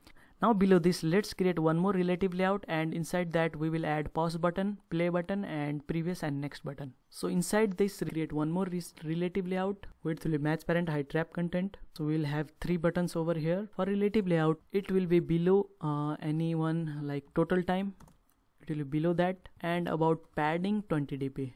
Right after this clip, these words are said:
So this will be our controls layout. So let's add those image view which we created icon, a wrap content, wrap content, and we'll give source, that is previous. So it will come like this. We will center vertical true and we'll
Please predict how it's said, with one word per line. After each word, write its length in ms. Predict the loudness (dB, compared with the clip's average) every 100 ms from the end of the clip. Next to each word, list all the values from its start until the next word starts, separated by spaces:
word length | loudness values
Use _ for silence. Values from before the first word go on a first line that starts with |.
| _
So 200 | -8 -2
this 240 | 0 0
will 160 | 0 2
be 120 | 2
our 160 | 2 0
controls 540 | 0 0 0 -2 -2
layout. 320 | -6 -6 -10 -18
So 160 | -6 0
let's 300 | 2 0 0
add 300 | 2 2 4
those 220 | 4 4
image 320 | 4 4 2 2
view 280 | 2 2 -6 -18 -20 -20 _ -4
which 220 | -2 0
we 80 | -4
created 680 | 0 2 4 4 2 0 0
icon, 420 | -2 0 -4 -4 -8
a 100 | -6
wrap 260 | -4 -4 0
content, 400 | 0 2 0 0
wrap 240 | -2 -2
content, 500 | -2 -2 -2 -4 -6 -14 _
and 100 | -6
we'll 180 | -4 -2
give 180 | -2 -4
source, 640 | -2 2 4 2 -6 -12 -16 -16
that 240 | -10 -8
is 160 | -10 -12 -14 -4
previous. 800 | -2 2 2 2 -4 -10 -14 -20 _
So 140 | -10 -8
it 100 | -6
will 80 |
come 200 | -4 -2
like 260 | -2 -2 -4
this. 380 | -8 -8 -14 -20 -4
We 180 | 2 2
will 100 | 2
center 480 | 0 0 2 0 2
vertical 520 | 0 0 0 2 0 -4 -4
true 280 | 2 2 0 -4 -4
and 240 | -2 0
we'll 180 | 0